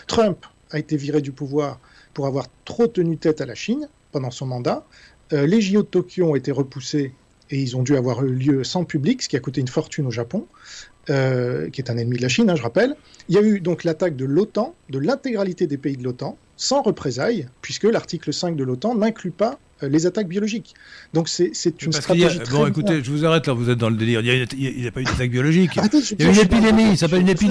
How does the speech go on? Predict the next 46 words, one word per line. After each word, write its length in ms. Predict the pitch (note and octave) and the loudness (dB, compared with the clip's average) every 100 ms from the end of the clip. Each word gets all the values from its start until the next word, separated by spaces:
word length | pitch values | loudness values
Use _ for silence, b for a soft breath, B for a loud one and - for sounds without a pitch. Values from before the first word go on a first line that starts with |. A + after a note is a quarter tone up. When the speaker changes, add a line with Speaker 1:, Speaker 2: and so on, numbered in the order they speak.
| G3 | 4
Speaker 2:
épidémie. 340 | F#3+ F3+ C3+ | 4 2 0
Speaker 1:
j'ai 140 | - | -4
beaucoup 200 | D#3+ - | -14 -10
de 60 | A3+ | -8
respect 240 | F#3 - F3+ | -6 -4 -4
Speaker 2:
Ça, 80 | G3+ | -4
Speaker 1:
pour 100 | D3 | 0
Speaker 2:
ça 80 | |
Speaker 1:
vous. 60 | G3+ | 2
Speaker 2:
s'appelle 240 | G3+ F#3+ | 2 2
Speaker 1:
Mais 60 | G#3 | 4
Speaker 2:
une 40 | G3+ | 4
Speaker 1:
vous 100 | G3 | 2
ne 40 | |
Speaker 2:
épi-, 80 | G3+ | 0
Speaker 1:
pouvez 140 | G#3 | 0
Speaker 2:
ça 60 | E3+ | 2
Speaker 1:
pas 40 | |
Speaker 2:
s'appelle, 140 | G3 G#3+ | 2 2
Speaker 1:
comme 100 | F3+ | -2
ça 300 | - A3+ C#4+ | -4 -4 -4
Speaker 2:
ça 80 | D#3 | -2
s'appelle 200 | G#3 A#3+ | 2 4
Speaker 1:
dire 80 | G#3+ | 4
que 40 | |
Speaker 2:
une 80 | G#3+ | 4
Speaker 1:
les 60 | A3 | 4
gens 100 | A3 | 4
sont 80 | G#3+ | 4
dans 80 | |
le 80 | G#3+ | 4
Speaker 2:
épidémie. 280 | G#3+ G#3+ F#3+ | 6 6 4
Speaker 1:
délire. 160 | C3+ G#2+ - - | 2 -2 -12 -6
Speaker 2:
Ça 40 | |
s'appelle 240 | E3+ F3 G3 | -2 0 2
une 60 | |
Speaker 1:
D'accord ? 140 | G3 D#3+ | 2 2
Speaker 2:
épidémie. 360 | F#3 F3 F3 | 4 4 4
Une 60 | D3+ | 2
épidémie, 360 | B2+ C#3 D#3+ | 0 0 0
c'est 80 | F3+ | -2
pas 80 | C3+ | -2
une 60 | B2 | -4
attaque, 180 | B2+ C#3 A#2 | -2 -4 -4
c'est, 260 | A2+ A2+ B2 | -10 -12 -12
c'est, 180 | C#3+ | -12